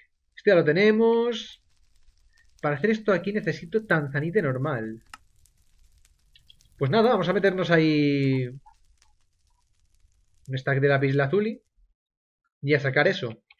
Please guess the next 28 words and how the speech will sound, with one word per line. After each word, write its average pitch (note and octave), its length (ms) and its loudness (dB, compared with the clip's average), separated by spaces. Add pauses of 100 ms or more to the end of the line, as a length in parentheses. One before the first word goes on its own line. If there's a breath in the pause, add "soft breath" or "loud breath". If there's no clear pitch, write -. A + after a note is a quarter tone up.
(1800)
Así D#3 180 -2
tendré F#3+ 280 6
de C3+ 100 6
sobra. C3 400 0 (640 soft breath)
Realmente, G#3+ 640 4
si F#3 140 -4
me C#3 80 2
voy C#3+ 160 2
a G3 60 4
la A3 100 4
zona G#3 240 0
esta E3+ 640 2
donde D3+ 160 2
tenemos D3+ 300 0
los E3 160 2
cultivos, C3 580 -2 (420)
tenemos D#3+ 360 0
lápiz F3 280 0
lazuli D#3+ 440 -2
para C#3 260 -4
parar C3+ 240 0
un C3 160 0
tren. A2 340 -6 (480)
Por D3 140 6
eso D3 120 2
estoy F#3 240 4
haciendo C#3 460 0
esto A#2 360 -10